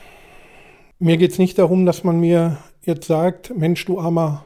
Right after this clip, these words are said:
Mensch, äh, mit deiner Krankheit ist ja wirklich schlimm", aber dass man auch Dinge einfach nicht herunterspielt, sondern, ja,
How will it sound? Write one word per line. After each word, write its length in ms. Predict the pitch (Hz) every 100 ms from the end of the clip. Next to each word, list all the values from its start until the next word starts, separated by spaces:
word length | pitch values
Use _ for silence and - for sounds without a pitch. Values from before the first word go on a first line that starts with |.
| _ _
Mensch, 360 | 156 208 -
äh, 220 | 170 160 147
mit 240 | 143 151
deiner 200 | 151 147
Krankheit 500 | - 180 185 170 151
ist 120 | 170
ja 120 | 160
wirklich 300 | 156 185 196
schlimm", 340 | - 202 208 208 - - - _ _ _ _
aber 240 | 175 165 170
dass 220 | 165 -
man 480 | 180 175 180 214 -
auch 180 | 170
Dinge 240 | - 190 190
einfach 240 | 170 190
nicht 260 | 170 175 -
herunterspielt, 760 | 175 220 190 143 - 143 139
sondern, 500 | 156 151 151 151 147 - _ _ _ _ _ _ _
ja, 240 | 180 196